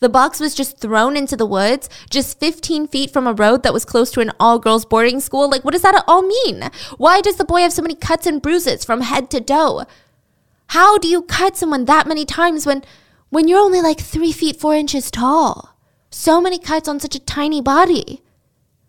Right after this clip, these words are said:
William didn't know it at the time, but later the boy was brought into the morgue for examination, and the examiners realized that he was very malnourished. He was as tall as a four-year-old, but he had the weight of a two-year-old. So he was obviously starved before he was murdered.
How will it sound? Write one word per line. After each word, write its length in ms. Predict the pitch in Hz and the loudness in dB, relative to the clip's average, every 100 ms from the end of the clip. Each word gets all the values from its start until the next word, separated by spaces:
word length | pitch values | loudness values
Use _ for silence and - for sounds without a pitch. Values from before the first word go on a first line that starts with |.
| _ | _
William 340 | 226 285 370 381 | 0 2 2 0
didn't 300 | 320 233 226 | 0 -2 -2
know 160 | 196 | -2
it 80 | 226 | -2
at 100 | 254 | -2
the 60 | 294 | -4
time, 320 | 254 294 311 | -8 -8 -4
but 180 | 247 - - _ _ _ | -4 -4 -12 _ _ _
later 360 | 240 247 302 359 | -2 0 2 2
the 100 | 294 | 0
boy 300 | 214 202 226 | -2 -2 -2
was 200 | 214 196 | -2 -4
brought 240 | - 196 | -2 0
into 220 | 202 208 214 | -2 -6 -6
the 60 | |
morgue 260 | 196 180 175 | -4 -4 -4
for 100 | 180 | -4
examination, 840 | 175 190 165 160 190 - - - - - - | -4 -6 -8 -8 -10 -10 -12 -14 -18 -8 -2
and 180 | 233 | -2
the 140 | 233 - | -2 -4
examiners 520 | 220 240 311 311 247 | -2 -2 0 -2 -2
realized 320 | 208 196 190 | -2 -2 -4
that 80 | 185 | -6
he 60 | 202 | -6
was 140 | 196 | -6
very 320 | 185 180 170 | -2 -2 -2
malnourished. 640 | 175 147 160 - - 214 - - - | -4 -10 -10 -10 -10 -12 -14 -18 -10
He 120 | 262 | -4
was 120 | 262 | 0
as 180 | 226 220 | 0 -2
tall 220 | - 226 | -2 0
as 100 | 294 | 0
a 60 | 285 | 0
four-year-old, 460 | 233 190 170 160 202 | -2 -2 -2 -4 -2
but 80 | 214 | -2
he 20 | |
had 100 | 214 | 0
the 60 | |
weight 260 | 202 208 214 | 0 0 0
of 120 | 208 | -2
a 20 | |
two-year-old. 720 | 190 - 247 214 180 - - - - - | -8 -4 -2 -2 -4 -8 -14 -20 -20 -8
So 140 | 254 | -4
he 140 | 254 254 | -2 -4
was 140 | 247 - | -4 0
obviously 480 | 226 226 285 311 311 | 2 4 2 -2 -2
starved 520 | - 202 180 233 - | 0 2 2 0 -4
before 260 | 214 208 202 | -4 0 0
he 140 | 214 | 0
was 160 | 247 214 | 0 0
murdered. 480 | 110 - - - | -4 -4 -8 -10